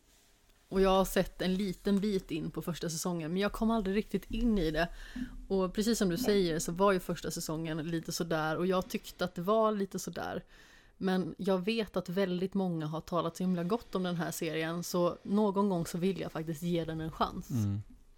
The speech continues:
Speaker 2: Ja, för det är inte, liksom, bara BoJack heller som är, som är huvudpersonen då som det handlar om, utan det är, liksom, karaktärerna runt om honom också som, som han påverkar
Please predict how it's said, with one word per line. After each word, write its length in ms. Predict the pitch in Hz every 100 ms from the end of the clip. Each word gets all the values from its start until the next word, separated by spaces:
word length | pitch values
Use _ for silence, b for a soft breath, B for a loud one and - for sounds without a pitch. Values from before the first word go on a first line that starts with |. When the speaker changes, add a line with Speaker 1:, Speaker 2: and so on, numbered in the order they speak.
| -
Speaker 2:
Ja, 80 | 123
för 80 | 120
det 60 |
är 40 | 139
inte, 220 | 131 127
liksom, 240 | 123 120
bara 280 | 123 117 127
BoJack 460 | 113 127 117 101 -
heller 240 | 117 98
som 200 | 87 98
är, 220 | 92 98
som 180 | 98 98
är 60 | 95
huvudpersonen 580 | 104 98 98 127 127 98
då 100 | 90
som 100 | 95
det 60 |
handlar 200 | 98 95
om, 60 | 92
utan 180 | 92 98
det 80 | 101
är, 160 | 98
liksom, 260 | 107 104 101
karaktärerna 440 | 101 87 95 92
runt 280 | 90 120 98
om 80 | 92
honom 180 | 92 90
också 160 | 90
som, 180 | 98 98
som 180 | - 104
han 300 | 92 143 170
påverkar 880 | 147 123 98 95 90 - 92 92 92